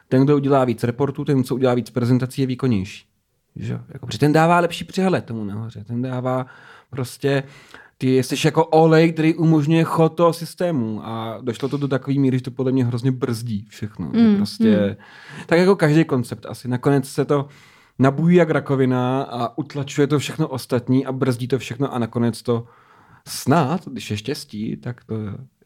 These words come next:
Speaker 1: i ty organizace, organismy, instituce zahubí.
Speaker 2: No, to doufám. Ještě jak většinou chtějí po tobě vlastně to, abys to dělal ideálně ve svém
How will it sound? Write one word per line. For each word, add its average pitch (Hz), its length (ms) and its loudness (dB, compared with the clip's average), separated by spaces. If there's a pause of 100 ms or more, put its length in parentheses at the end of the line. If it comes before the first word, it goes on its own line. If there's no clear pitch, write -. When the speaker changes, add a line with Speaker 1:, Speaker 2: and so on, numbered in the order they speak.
Speaker 1:
i 117 120 -8
ty 107 240 -8
organizace, 107 960 -4
organismy, 104 760 -2 (520)
instituce 104 480 -6
zahubí. 98 640 0 (220)
Speaker 2:
No, 202 260 4
to 202 100 -6
doufám. 196 480 -2 (220)
Ještě 196 200 0
jak 208 120 0
většinou 214 420 0
chtějí 214 260 -2
po 214 140 -4
tobě 208 220 2
vlastně 196 360 0
to, 214 120 0
abys 190 220 -2
to 220 80 0
dělal 202 300 0 (100)
ideálně 202 400 4
ve 202 80 0
svém 220 320 2